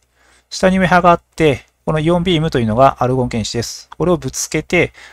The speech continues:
剥がれたアルミ原子などを下のま、ウェハ状に堆積させる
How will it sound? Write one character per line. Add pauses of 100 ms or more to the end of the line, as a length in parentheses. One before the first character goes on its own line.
(120)
剥
が
れ
た
ア
ル
ミ
原
子
な
ど
を
下
の
ま、 (100)
ウ
ェ
ハ
状
に (280)
堆
積
さ
せ
る